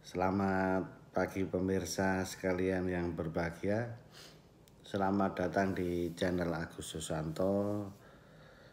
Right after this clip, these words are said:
yang diharapkan dengan channel ini kita bisa memberikan inspirasi-inspirasi yang dapat, eh, menjadi trigger kemajuan kita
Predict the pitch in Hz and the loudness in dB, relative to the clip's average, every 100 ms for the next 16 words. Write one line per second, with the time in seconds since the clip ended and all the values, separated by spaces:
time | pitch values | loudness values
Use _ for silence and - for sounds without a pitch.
0 | - - 95 87 85 82 82 80 80 - | -20 -2 0 2 2 -2 -2 -6 -10 -14
1 | - - - - 92 92 92 92 - 120 | -20 -20 -20 -10 -4 0 2 2 4 4
2 | 123 107 101 101 98 95 90 95 95 104 | 6 4 4 4 4 2 2 2 2 2
3 | 101 101 - 101 98 95 95 - 85 - | 2 -2 0 0 0 -2 -6 -6 -6 -4
4 | 90 90 87 82 85 82 90 87 87 82 | -2 0 0 -2 -4 -4 -2 0 -2 -6
5 | - - - - - - 101 98 - 104 | -14 -18 -18 -20 -10 -2 0 -2 0 2
6 | 98 92 92 113 113 98 98 107 95 92 | 4 2 2 2 4 2 0 0 2 2
7 | - 107 104 92 87 87 82 95 - - | 0 2 2 0 -2 -4 0 0 -2 -8
8 | - - - 87 87 87 85 85 82 80 | -20 -16 -6 -4 -2 -4 -4 -6 -6 -8
9 | - - - - - - 92 85 87 85 | -12 -20 -20 -20 -20 -8 -6 -4 -6 -6
10 | 82 87 87 82 101 101 104 104 107 - | -6 -2 -2 -2 -2 0 0 -2 -8 -10
11 | - 87 85 - 90 85 85 85 - - | -8 -6 -6 -4 -2 -2 -4 -10 -16 -20
12 | - - - - - 85 87 82 78 | -20 -20 -20 -14 -10 -6 -4 -4 -4